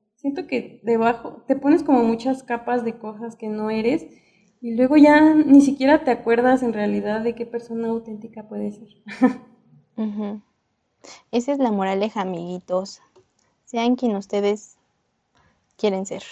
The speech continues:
Speaker 1: Sí.
Speaker 2: <laughs> Sin querer encajar con los demás. Ya va a haber personas que, que se sientan como ustedes y que, que sean sus verdaderos amigos, no solo porque, no sé, tienen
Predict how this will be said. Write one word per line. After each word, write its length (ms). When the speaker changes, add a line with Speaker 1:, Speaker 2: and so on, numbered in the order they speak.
Speaker 1:
Sí. 560
Speaker 2:
<laughs> 400
Sin 200
querer 200
encajar 720
con 180
los 120
demás. 340
Ya 180
va 160
a 20
haber 300
personas 640
que, 480
que 160
se 160
sientan 440
como 220
ustedes 560
y 160
que, 760
que 160
sean 160
sus 160
verdaderos 500
amigos, 380
no 160
solo 240
porque, 600
no 100
sé, 420
tienen 260